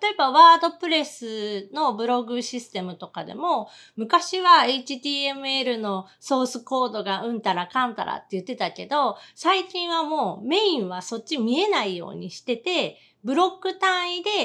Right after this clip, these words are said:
えー、操作をする。例えば、ノートって、あの、コンテンツ書くあのサービスのノートね。あのノートも最近だとエディターっていう書く人の画面はそのブロック単位でやっぱり操作ができるようになってる。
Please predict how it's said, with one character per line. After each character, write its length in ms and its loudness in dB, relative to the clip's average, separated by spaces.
え 120 -6
ー、 20 -6
操 260 -4
作 220 -8
を 80 -12
す 200 -12
る。 300 -8
例 240 -2
え 20 0
ば、 140 4
ノ 300 6
ー 120 -4
ト 120 0
っ 80 -20
て、 380 -4
あ 100 -6
の、 460 -10
コ 180 0
ン 100 -4
テ 120 0
ン 60 -2
ツ 180 -10
書 140 -2
く 140 -4
あ 40 -4
の 120 -12
サ 300 4
ー 20 2
ビ 100 0
ス 140 -6
の 120 0
ノ 200 0
ー 80 -8
ト 100 -18
ね。 260 -14
あ 140 2
の 260 4
ノ 200 6
ー 60 -4
ト 140 0
も 240 4
最 320 4
近 240 0
だ 140 0
と 440 0
エ 120 2
デ 140 -4
ィ 60 -12
タ 80 4
ー 140 8
っ 20 -20
て 120 -8
い 200 -8
う 180 -10
書 120 4
く 160 0
人 260 -8
の 380 0
画 120 -2
面 300 -4
は 180 4
そ 100 -8
の 120 -2
ブ 120 -2
ロ 120 4
ッ 60 2
ク 200 -8
単 280 0
位 40 -6
で 280 -6
や 60 -8
っ 40 -20
ぱ 80 0
り 100 0
操 240 -2
作 160 -8
が 240 -6
で 120 -8
き 140 -2
る 120 0
よ 160 -6
う 40 -14
に 240 -14
な 180 -6
っ 60 -20
て 140 -12
る。 140 -20